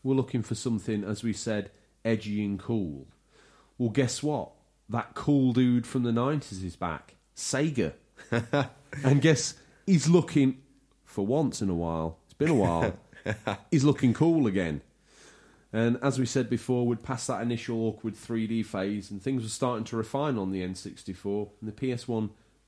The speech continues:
Speaker 1: just couldn't cut it. Um, Tom, Pez three point five chimes in. Uh, he's got a memory here, which I thought was a poignant place to put it. Um, "I was pretty young,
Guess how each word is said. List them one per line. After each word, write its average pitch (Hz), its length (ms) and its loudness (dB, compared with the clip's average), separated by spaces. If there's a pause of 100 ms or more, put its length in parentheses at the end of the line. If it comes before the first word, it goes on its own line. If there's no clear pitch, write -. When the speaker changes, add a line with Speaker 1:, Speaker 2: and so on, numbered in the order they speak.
(140)
Speaker 1:
just 110 240 -2
couldn't 95 280 0
cut - 300 -6
it. 73 160 -8 (840)
Um, 113 380 -8 (460)
Tom, 180 260 -6 (800)
Pez 123 480 0 (240)
three 131 300 2
point 127 360 0
five 190 380 -2
chimes 95 480 -2
in. 80 220 -4 (540)
Uh, 110 140 0
he's 175 220 -2
got 139 140 -2
a 101 40 0
memory 92 360 0
here, 98 320 -6
which 104 200 -8
I 95 60 -6
thought 95 340 -6
was 92 160 -6
a 90 160 -4
poignant 98 420 -4
place 95 260 -6
to 95 80 -14
put - 280 -12
it. 135 180 -8 (540)
Um, 117 420 -6 (100)
"I 139 60 2
was 139 100 2
pretty 247 300 -2
young, 127 400 0